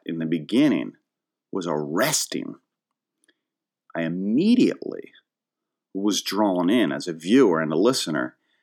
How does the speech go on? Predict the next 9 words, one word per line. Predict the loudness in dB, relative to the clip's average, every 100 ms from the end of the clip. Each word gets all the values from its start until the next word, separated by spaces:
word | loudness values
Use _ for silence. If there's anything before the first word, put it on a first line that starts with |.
| _ -6
and | 0 2
then | 2 2
I | -2
felt | -2 2 2 2
like | 2 4 2 0 -10 _ _ _ _ _ _ _ _ _ _
they | 0 2 4
squandered | 2 0 -2 -2 2 4 4 4 4 2 -2 -6 -14 _ _ _
the | 2 2
opportunity | 2 0 2 4 4 4 4 2